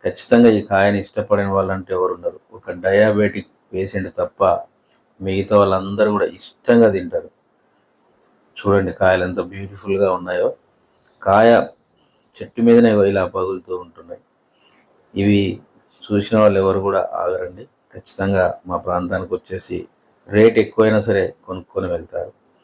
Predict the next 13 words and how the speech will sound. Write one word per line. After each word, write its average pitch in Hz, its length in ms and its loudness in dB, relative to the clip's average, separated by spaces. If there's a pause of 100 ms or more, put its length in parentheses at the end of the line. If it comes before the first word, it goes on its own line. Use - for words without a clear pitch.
(280)
ఇక్కడ 101 200 0 (100)
చూడండి, 107 400 2 (140)
ఓ 90 80 -4
సిస్టర్ 92 460 -2 (200)
కాయలు 92 400 0
తీసుకొచ్చి 95 500 -6 (1200)
అమ్మడం 104 440 2
కోసం 95 340 -2 (300)
తీసుకొచ్చి 98 480 -10 (180)
అక్కడ 90 220 -4
బుట్ట 87 340 -6
మీద 92 200 -2
పెట్టి 87 300 -4